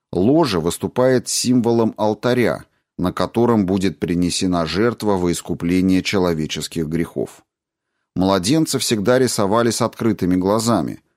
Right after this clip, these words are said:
в отличие от украинских икон, где он часто дремлет,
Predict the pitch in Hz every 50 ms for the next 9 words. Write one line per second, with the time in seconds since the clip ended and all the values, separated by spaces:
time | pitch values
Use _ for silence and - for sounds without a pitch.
0 | _ _ - 78 85 85 - 90 87 85 80 - - 85 82 - - 85 - 95
1 | 82 - 95 98 95 95 82 - - - 82 - 95 92 - - - 113 87 73
2 | 62 65 - 78 73 76 73 76 - 92 82 - - - 90 85 95 95 87 71
3 | 62 50 50 50 - _